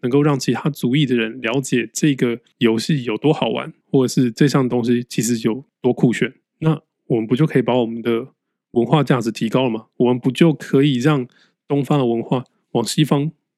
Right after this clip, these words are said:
进攻了吗？但是我们没有做，反而是这三个，你知道，德州的白姑娘，可怜，可能是白阿姨，不是白姑娘，做了这件事情，然后犯众怒。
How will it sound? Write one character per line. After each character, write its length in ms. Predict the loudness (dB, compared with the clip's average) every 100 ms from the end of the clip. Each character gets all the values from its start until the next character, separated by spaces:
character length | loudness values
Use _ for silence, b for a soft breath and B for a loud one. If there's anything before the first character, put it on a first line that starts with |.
| _ _
进 160 | 0
攻 180 | 2 0
了 40 | -2
吗？ 180 | -6 -14 _ _
但 140 | 4
是 80 | 6
我 140 | 4
们 20 | 2
没 140 | 2
有 100 | 0
做， 380 | 0 -2 -2 -10 _ _
反 180 | -4 -2
而 120 | 0
是 180 | 2 2
这 140 | 2 0
三 220 | 0 0
个， 240 | 0 -2
你 60 | -6 _ _
知 60 | -4
道， 200 | -4 -4
德 160 | -4 -4
州 180 | -2 -2
的 240 | -4 -8 -16 _
白 140 | -2 0
姑 180 | 2 0
娘， 240 | -2 -8 _ _ B B B B B B _
可 180 | -2 2
怜， 240 | 2 0 -2
可 120 | -2
能 80 | 0
是 80 |
白 180 | 0 0
阿 180 | 0 0
姨， 220 | 0 0
不 140 | 0 -2
是 80 | -2
白 180 | -4
姑 220 | -4 -2 -2
娘， 160 | -4 0
做 160 | 4 4
了 60 |
这 80 | 6
件 120 | 4
事 200 | 4 2
情， 220 | 0 -2 -4
然 120 | -2
后 320 | 0 -2 -4
犯 240 | _ -4 -2
众 220 | -4 -4
怒。 160 | -8